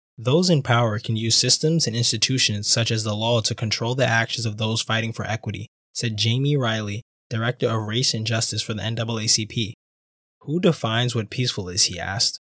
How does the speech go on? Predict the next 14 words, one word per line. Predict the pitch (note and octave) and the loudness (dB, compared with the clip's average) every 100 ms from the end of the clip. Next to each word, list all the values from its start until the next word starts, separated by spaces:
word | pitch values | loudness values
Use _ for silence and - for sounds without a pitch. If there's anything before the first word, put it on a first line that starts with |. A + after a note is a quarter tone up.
| _ - | _ -8
Peacefulness | - D3+ - E3+ E3 - | 0 2 2 2 4 4
is | A2+ | 2
not | A2+ A2+ | 2 2
objective. | G#2 G2+ A#2 - A#2 - _ _ | 0 -2 -2 -4 -16 -16 _ _
It's | - A2 | -6 -2
very | A2+ C#3+ E3+ | 2 4 4
subjective | - A#2 G#2+ G#2 - G2+ | 2 0 -2 -4 -6 -8
based | A2+ A2+ - | -2 0 0
on | G#2 | -2
how | - A2+ | -4 -4
you're | A2+ G#2 | -4 -4
navigating, | G#2 A2 C3+ C#3+ D3+ E3+ - - - | -2 -2 0 2 2 0 -2 -14 -6
experiencing | A#2+ - - B2+ C#3 D3 - D3 | 2 4 4 2 4 4 6 6
suppressions. | - G#2 - A2 - F2 - - | 4 2 0 2 2 0 -2 -4